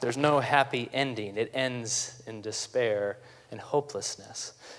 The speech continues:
And maybe that's an extreme example, 'cause war, war, World War One, specifically for the Germans, they lost millions of soldiers.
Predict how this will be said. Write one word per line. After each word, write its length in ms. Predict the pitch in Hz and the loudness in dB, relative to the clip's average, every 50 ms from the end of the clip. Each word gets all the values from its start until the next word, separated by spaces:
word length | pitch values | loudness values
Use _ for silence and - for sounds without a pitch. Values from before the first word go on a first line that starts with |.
| - | -6
And 80 | 135 139 | 0 4
maybe 200 | 147 175 190 196 | 4 6 8 10
that's 200 | 190 175 175 - | 8 8 8 6
an 80 | 160 | 2
extreme 440 | 147 135 - - - 175 180 170 160 | 2 2 2 2 4 6 6 6 4
example, 720 | 151 139 123 147 147 160 156 - 147 131 120 117 - - - | 2 2 4 6 6 6 6 6 6 6 6 4 0 -6 -2
'cause 140 | - 143 127 | 0 0 0
war, 320 | 120 135 143 151 156 151 139 | 2 4 6 8 8 8 8
war, 180 | 139 143 135 - | 8 8 6 6
World 220 | 143 143 165 160 143 | 8 6 8 8 8
War 120 | 147 139 | 6 6
One, 380 | 123 131 143 143 135 123 113 - - | 8 8 8 8 6 4 2 -4 -10
specifically 640 | - - - 127 - - 165 147 143 143 143 135 127 | -8 -4 0 2 2 4 4 4 4 4 4 2 2
for 500 | 120 127 - 127 127 123 123 117 113 123 - - - - - - - | 2 2 2 4 6 6 6 6 4 0 -6 -14 -16 -18 -18 -12 -8
the 80 | - 120 | -8 -8
Germans, 500 | 113 120 139 143 139 131 120 113 110 107 | -2 2 2 4 4 2 0 -4 -4 -2
they 120 | 123 120 | 0 2
lost 340 | 123 123 131 123 120 - - | 4 4 4 4 4 2 0
millions 440 | 131 131 139 143 139 131 123 113 107 | -4 -4 -2 -2 -2 -2 -4 -4 -6
of 80 | 107 98 | -6 -4
soldiers. 640 | - - - 131 123 107 101 - - - - - | -4 -2 0 0 -2 -2 -6 -10 -12 -12 -14 -14